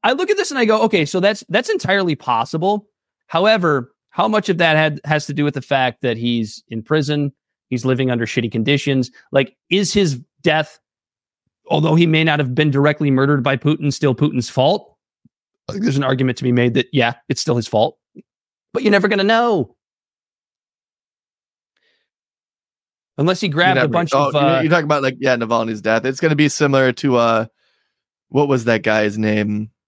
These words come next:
Speaker 2: Who was the leader of, uh, Wagner Group?
Speaker 1: Oh, I know you're talking about. Yeah, the, the guy who, who, who,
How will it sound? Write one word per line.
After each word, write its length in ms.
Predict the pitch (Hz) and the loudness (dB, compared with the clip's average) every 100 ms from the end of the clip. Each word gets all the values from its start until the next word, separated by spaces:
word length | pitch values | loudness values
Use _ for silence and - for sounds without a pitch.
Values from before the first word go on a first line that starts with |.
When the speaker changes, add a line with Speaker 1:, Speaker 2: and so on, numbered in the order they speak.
| _ | _
Speaker 2:
Who 120 | 151 | 2
was 180 | 151 139 | 2 0
the 100 | 131 | -2
leader 380 | 135 131 131 131 | 0 0 2 2
of, 240 | 120 117 | 0 0
uh, 680 | 123 120 117 117 113 107 92 - _ - | 2 2 2 2 0 -2 -6 -16 _ -10
Wagner 480 | 120 117 120 127 | -2 -2 0 -2
Group? 300 | 120 123 123 _ _ _ _ _ _ _ _ _ _ _ _ _ _ _ _ _ _ _ _ _ _ _ | 0 0 0 _ _ _ _ _ _ _ _ _ _ _ _ _ _ _ _ _ _ _ _ _ _ _
Speaker 1:
Oh, 420 | 147 143 135 120 | 0 2 2 2
I 100 | 151 | 2
know 80 | 151 | 2
you're 120 | 131 | 2
talking 200 | 120 120 | 0 0
about. 240 | 123 123 - | 0 0 0
Yeah, 160 | 143 | 0
the, 260 | 123 123 120 - | 2 0 0 -2
the 80 | |
guy 220 | 127 135 135 | 0 0 0
who, 220 | 135 117 - | 0 -2 -6
who, 280 | 151 139 135 | -4 -4 -2
who, 220 | 139 135 | 0 0